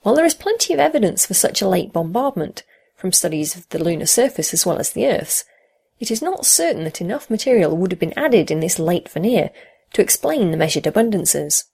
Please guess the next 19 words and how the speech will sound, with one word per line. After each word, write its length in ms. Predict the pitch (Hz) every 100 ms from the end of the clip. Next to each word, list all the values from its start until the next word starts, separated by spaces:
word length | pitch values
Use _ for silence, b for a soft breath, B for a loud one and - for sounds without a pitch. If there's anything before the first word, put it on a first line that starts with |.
| _ _ _ _ _
But 120 | 226
in 100 | 226
a 40 | 214
paper 320 | 320 381 330
published 380 | 294 214 208 -
in 80 | 175
the 60 |
journal 260 | 165 165 151
Nature, 520 | 208 320 - 196 - - _ _ -
a 40 |
team 260 | - 269 302
show 180 | - 170
new 260 | 180 311
evidence 500 | - 254 202 - -
for 80 | -
just 280 | 185 359 -
such 220 | - -
a 40 | -
process. 640 | 220 233 - 165 -